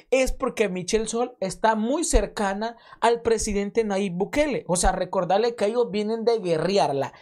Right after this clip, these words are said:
Vienen de guerrearla desde que, pues, Nayib Bukele iniciaba con el movimiento Nuevas Ideas. Y esto quiero que se entienda. ¿Y por qué nos va, nos conviene este tipo de cosas, porque recordarles que, pues, ellos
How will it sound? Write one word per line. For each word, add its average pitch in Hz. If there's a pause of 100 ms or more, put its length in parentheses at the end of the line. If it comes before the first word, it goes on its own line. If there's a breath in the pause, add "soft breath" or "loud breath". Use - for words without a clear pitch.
(180 loud breath)
Vienen 233
de 240
guerrearla 226
desde 220
que, 196
pues, 180
Nayib 180
Bukele 220
iniciaba 202
con 220
el 214
movimiento 202 (200 loud breath)
Nuevas 196
Ideas. 160
Y 175
esto 233
quiero 220
que 180
se 156
entienda. 147 (220 soft breath)
¿Y 180
por 175
qué 208
nos 202
va, 190
nos 170 (120)
conviene 208
este 196
tipo 185
de 170
cosas, 156 (320 loud breath)
porque 185
recordarles 185
que, 233
pues, 175
ellos 214